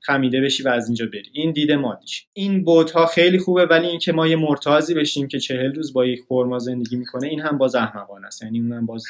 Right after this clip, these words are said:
اون کاریکاتوره می‌شه که فقط روحش بزرگ شده. حالا حتماً نباید جسم بزرگ بشه. بعد بعدی بعد رابطهٔ اجتماعیه. یعنی یه جایی می‌خوندم که هر میلیونر حداقل با یک میلیون نفر آدم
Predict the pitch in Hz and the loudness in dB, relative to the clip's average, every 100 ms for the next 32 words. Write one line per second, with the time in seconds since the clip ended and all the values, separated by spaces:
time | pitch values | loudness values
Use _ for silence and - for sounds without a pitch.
0 | - 123 127 120 117 117 110 127 127 135 | -14 -6 -4 -4 -6 -8 -6 -4 -4 -4
1 | 143 135 110 117 117 135 - 107 - 110 | -6 -6 -2 -2 -2 -4 -6 -8 -10 -18
2 | 107 110 - 113 104 _ 107 110 - 113 | -20 -16 -16 -16 -20 _ -14 -12 -8 -4
3 | 117 117 110 104 - 107 - 110 104 _ | -2 0 -2 -4 -6 -8 -6 -12 -14 _
4 | _ - - _ - 156 185 202 185 170 | _ -10 -10 _ 0 4 6 8 8 6
5 | 175 180 185 190 185 175 - 165 160 151 | 4 4 6 6 6 2 0 4 4 2
6 | 151 160 185 180 165 143 135 143 117 - | 2 2 2 2 -2 -2 0 0 0 -2
7 | 120 123 139 147 143 - _ _ _ _ | -4 -2 0 2 0 -6 _ _ _ _
8 | _ _ - 123 127 135 147 147 151 151 | _ _ -6 -2 2 2 2 -2 0 2
9 | 151 151 156 147 143 139 _ _ _ - | 2 0 0 0 2 0 _ _ _ -4
10 | 135 143 156 156 139 120 123 123 151 - | 2 2 2 0 0 0 0 2 0 0
11 | 139 135 123 120 131 139 135 147 151 151 | -4 0 0 0 0 0 2 0 -2 -4
12 | 135 143 147 131 135 135 123 123 131 | -2 -2 -2 -2 0 2 0 -2 -6